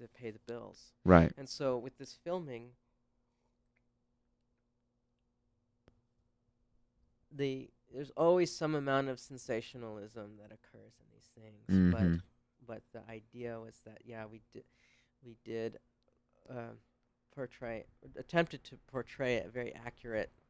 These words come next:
Speaker 1: and, uh, what's the term, um, moral, morally sound thing.
Speaker 2: Mm.
Speaker 1: Um, and you can do that all you want, but at the end of the day, the, the platform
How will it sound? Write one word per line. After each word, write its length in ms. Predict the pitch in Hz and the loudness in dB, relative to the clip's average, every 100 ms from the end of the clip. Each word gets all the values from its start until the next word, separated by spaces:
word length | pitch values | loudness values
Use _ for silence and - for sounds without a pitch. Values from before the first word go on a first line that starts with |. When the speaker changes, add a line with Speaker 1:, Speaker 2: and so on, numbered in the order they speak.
| _ _ _ _ _ _ _ _ - - | _ _ _ _ _ _ _ _ -20 -16
Speaker 1:
and, 320 | 120 113 110 110 | -12 -10 -10 -12
uh, 80 | 101 101 - _ _ _ _ _ _ _ | -12 -14 -20 _ _ _ _ _ _ _
what's 180 | - - | -20 -20
the 60 | - - 131 | -20 -20 -14
term, 240 | 117 107 107 | -14 -14 -18
um, 160 | 104 107 _ _ _ _ _ _ _ _ _ _ _ _ 123 | -20 -20 _ _ _ _ _ _ _ _ _ _ _ _ -12
moral, 520 | 120 123 120 113 117 - - - - - - - - - - 135 | -4 0 0 0 -4 -14 -20 -20 -20 -20 -20 -20 -20 -20 -16 -8
morally 340 | 127 120 117 | -6 -6 -10
sound 440 | - 120 110 113 - - | -10 -6 -6 -6 -12 -10
thing. 260 | 123 113 - _ - | -8 -8 -12 _ 2
Speaker 2:
Mm. 320 | 90 87 80 82 | 6 6 4 0
Speaker 1:
Um, 300 | 123 110 110 - _ _ _ _ _ _ - | -6 -6 -8 -16 _ _ _ _ _ _ -16
and 100 | 147 | -14
you 60 | |
can 140 | 156 160 | -14 -8
do 120 | 165 | 0
that 160 | 160 139 | 4 6
all 120 | 131 | 4
you 100 | 117 | 2
want, 300 | 120 123 95 - | -2 -2 -2 -4
but 80 | 117 | -6
at 60 | - - | -6 -8
the 80 | 127 | -8
end 120 | 123 | -8
of 60 | 113 | -10
the 60 | - | -4
day, 520 | 120 127 120 110 104 - _ 117 _ _ _ - | 0 2 0 -2 -8 -14 _ -20 _ _ _ -16
the, 420 | 117 110 110 110 _ _ _ _ _ _ 120 | -14 -12 -14 -18 _ _ _ _ _ _ -20
the 80 | |
platform 800 | - - 135 - - 120 113 113 | -10 2 2 2 -8 -8 -8 -10